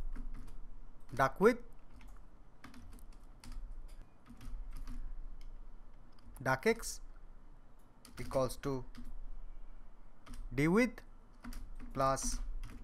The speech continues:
random dot next int within parenthesis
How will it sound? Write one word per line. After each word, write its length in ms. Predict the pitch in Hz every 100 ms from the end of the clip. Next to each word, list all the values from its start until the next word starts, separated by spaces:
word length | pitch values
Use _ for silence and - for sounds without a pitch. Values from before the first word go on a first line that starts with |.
| - - - - - - - - - - - -
random 500 | 135 135 156 226 240 - - - - - - - - -
dot 360 | 127 135 131 - - - - - - - - - - - - - - - - - - - - - - - - - - - - -
next 300 | 151 - -
int 260 | 254 254 - - - - - - - - - - - - - - - - - - - -
within 240 | 127 135
parenthesis 680 | 135 175 202 220 220 262 -